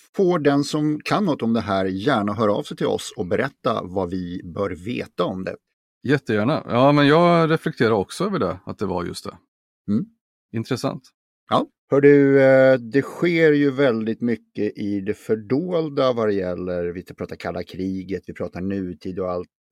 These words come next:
Speaker 1: möjligt. Men jag har lyckats sniffa upp en liten speciell grej.
Speaker 2: Mm. Berätta.
Speaker 1: Jo,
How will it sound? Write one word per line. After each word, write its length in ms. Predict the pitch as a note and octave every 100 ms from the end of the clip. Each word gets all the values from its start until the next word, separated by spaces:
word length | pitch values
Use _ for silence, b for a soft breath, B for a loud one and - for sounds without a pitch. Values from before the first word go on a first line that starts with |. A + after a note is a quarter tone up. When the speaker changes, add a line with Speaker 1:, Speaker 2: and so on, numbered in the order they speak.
| G#2
Speaker 1:
möjligt. 440 | A2+ G#2 B2+ A2
Men 260 | G#2+ A2 A2+
jag 280 | A#2 G2+ B2+
har 320 | D#3+ F#3 E3
lyckats 400 | F3 E3 - -
sniffa 360 | - F3+ - F#3
upp 280 | - G3 - -
en 60 |
liten 200 | D3 -
speciell 440 | A2+ - - G#2+ G2
grej. 320 | F#2 - - _ _ _ _ _ _ - -
Speaker 2:
Mm. 300 | F#2 E3 G3 _ _ _ _ -
Berätta. 320 | F#2 G2 C#3 A#2+ _ _ _ _ A2
Speaker 1:
Jo, 200 | C3